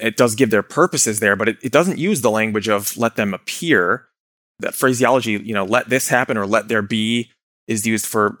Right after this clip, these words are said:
other things like the creation of light on day one, and people don't say there that the light just appeared. Well,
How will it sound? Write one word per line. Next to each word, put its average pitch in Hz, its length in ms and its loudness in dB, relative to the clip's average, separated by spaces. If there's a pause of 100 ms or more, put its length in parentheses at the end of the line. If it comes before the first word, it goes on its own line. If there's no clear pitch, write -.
(280)
other 147 200 2
things 107 260 -2
like 98 140 -4
the 104 80 -8
creation 107 340 -2
of 90 80 -8
light 107 320 0
on 101 140 -2
day 98 160 -2
one, 110 240 0
and 98 100 -4
people 104 240 -8
don't 98 180 -4
say 104 200 -2
there 113 180 2
that 98 160 -6
the 95 80 -6
light 92 240 -2
just 101 220 -8
appeared. 95 440 -8
Well, 98 220 -4